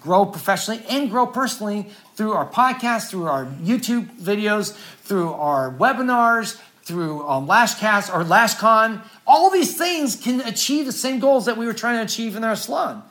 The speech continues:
So it was like, "Oh, wow, that's really cool. We can just pivot and do it on a bigger stage now." So remember our why was great. The next thing was we had to remind ourselves that God is in control. Now, I know some of you are like, "Whoa, wait, now we're in the church now?"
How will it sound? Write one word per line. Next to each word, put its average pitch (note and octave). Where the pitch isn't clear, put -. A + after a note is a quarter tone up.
So A#3
it -
was G#3
like, G3+
"Oh, C4
wow, B3
that's A3
really G#3
cool. G#3+
We -
can E4+
just -
pivot C4+
and A#3+
do B3+
it C4
on A#3+
a F#3+
bigger A#3+
stage A3+
now." D3
So G#3
remember B3+
our G#3
why E3+
was C#3+
great. C#3+
The G3+
next C4
thing A#3
was F3+
we G3
had G3
to G#3+
remind F#3
ourselves E3+
that C3+
God D#3+
is C#3+
in -
control. B2
Now, F3+
I F#3+
know B3
some A#3
of A3+
you A3
are -
like, F3+
"Whoa, G#3
wait, E3+
now F3+
we're G3
in F#3
the D#3+
church F#3+
now?" F#3+